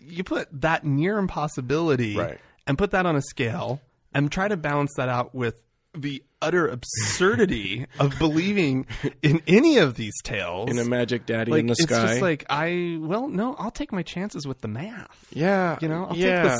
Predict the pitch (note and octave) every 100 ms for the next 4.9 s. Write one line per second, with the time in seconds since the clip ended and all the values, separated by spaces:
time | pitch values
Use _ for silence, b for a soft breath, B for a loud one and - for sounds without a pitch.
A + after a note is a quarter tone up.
0 | C#3+ F3+ F#3 F#3 F3+ E3+ E3+ D#3+ - C#3+
1 | B2 B2 B2 B2 A#2+ A#2+ B2+ - A2 G#2
2 | G2+ G#2 A2+ G#2+ G#2+ F#3 G3 F#3 - G3+
3 | A3+ A3 F3+ D#3 F3 D3 D3 - C#3 F2+
4 | D#3+ F3 E3 B2+ A2 G#2 - -